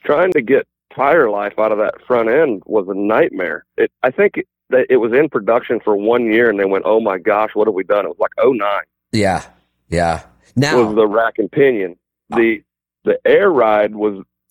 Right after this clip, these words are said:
Speaker 1: fortunately, the, the air ride axles were designed for Volvo and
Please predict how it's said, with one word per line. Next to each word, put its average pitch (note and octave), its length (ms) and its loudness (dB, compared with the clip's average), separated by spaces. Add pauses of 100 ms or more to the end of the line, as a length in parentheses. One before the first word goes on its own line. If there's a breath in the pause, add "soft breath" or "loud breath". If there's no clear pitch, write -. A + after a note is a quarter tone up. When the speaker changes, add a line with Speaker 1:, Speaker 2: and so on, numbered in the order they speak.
(240)
Speaker 1:
fortunately, B2 540 2
the, G#2+ 300 2
the G2+ 240 2
air C3 200 4
ride A2 260 2
axles G2+ 340 0
were G2+ 180 0
designed G2+ 800 0
for G2 140 0
Volvo G2+ 680 2
and F2+ 320 -6